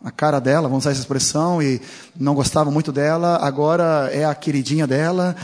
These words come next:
e é Débora pra lá, e é Déborazinha pra cá, e o que tu pediu. E, assim, Deus deu tanta graça pra Débora que esse curso,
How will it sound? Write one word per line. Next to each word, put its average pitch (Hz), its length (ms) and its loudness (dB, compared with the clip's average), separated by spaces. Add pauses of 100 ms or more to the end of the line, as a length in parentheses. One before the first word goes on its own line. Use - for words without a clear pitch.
(320)
e 151 120 0
é 151 80 4
Débora 156 320 2
pra 147 140 0
lá, 156 280 2
e 196 60 2
é 175 60 4
Déborazinha 147 460 2
pra 135 140 0
cá, 185 340 0
e 175 100 4
o 147 60 0
que 160 100 -4
tu 156 120 -6
pediu. 170 520 2 (580)
E, 151 540 4
assim, 156 560 2 (360)
Deus 170 320 6
deu 170 160 6
tanta 220 340 2
graça 175 420 2
pra 147 100 0
Débora 156 440 0
que 147 380 0
esse 170 220 0
curso, 165 680 0